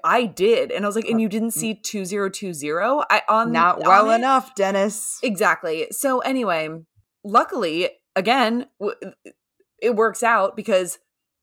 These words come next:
Speaker 1: I would like to communicate this to our listeners. Huge passport hack.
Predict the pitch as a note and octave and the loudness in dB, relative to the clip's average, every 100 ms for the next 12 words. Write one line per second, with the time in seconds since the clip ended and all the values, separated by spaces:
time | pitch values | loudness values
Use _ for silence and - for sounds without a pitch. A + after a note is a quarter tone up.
0 | _ _ - G3 F#3+ G3 - - G3+ F#3+ | _ _ -2 0 0 -4 -4 -10 -8 -6
1 | F#3 F3 - D#3 E3+ A3+ - D3+ D3+ - | -8 -8 -2 -2 0 -2 -4 -8 -10 -12
2 | _ _ - - C#4 C#4+ C#4 A#3+ A#3+ _ | _ _ -18 -4 -2 -2 -2 -6 -10 _
3 | - G3 F3 - - A#3+ B3 C4+ C#4+ D4 | -8 -2 -2 -4 -6 -4 -2 0 0 -2